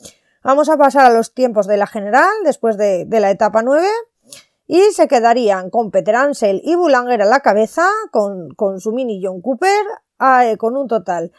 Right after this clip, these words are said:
recorrido de treinta y cuatro horas, veintiséis minutos, dieciséis segundos.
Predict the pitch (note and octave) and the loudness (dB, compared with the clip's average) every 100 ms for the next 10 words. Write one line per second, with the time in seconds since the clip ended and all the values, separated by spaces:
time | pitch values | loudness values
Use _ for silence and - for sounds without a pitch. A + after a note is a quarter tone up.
0 | _ _ - F4 - C#4 B3 B3 C#4 C#4+ | _ _ 0 0 2 0 0 4 4 4
1 | B3 D4 C4 A3+ A3+ F3+ F3+ E3+ D4 E4+ | 2 -2 -2 -2 -2 -4 -6 2 2 4
2 | B3+ G#3+ A3 A3 A3 A#3 - - G3+ G#3+ | 0 0 0 2 2 0 -4 -6 -2 -2
3 | F#3 G3+ F#3+ A#3 E3+ - B3+ D#4+ B3 G3+ | -4 -12 -4 -2 -2 -8 -8 -6 -6 -2
4 | B3 C4 G#3 A#3+ B3+ C#4 B3 A3+ A#3+ - | -2 -2 -4 -4 -2 -4 -2 -4 -4 -16
5 | - G#3+ F#3+ F#3+ D#3 D3+ - | -6 -6 -6 -10 -14 -20 -20